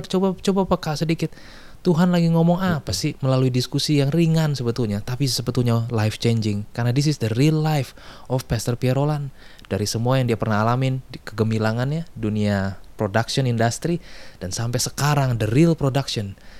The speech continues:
Speaker 1: yaitu memproduksi murid-muridnya Kristus.
Speaker 2: <laughs>
Speaker 1: So,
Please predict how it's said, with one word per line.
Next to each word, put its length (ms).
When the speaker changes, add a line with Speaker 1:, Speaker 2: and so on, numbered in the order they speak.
Speaker 1:
yaitu 240
memproduksi 580
murid-muridnya 720
Kristus. 680
Speaker 2:
<laughs> 40
Speaker 1:
So, 520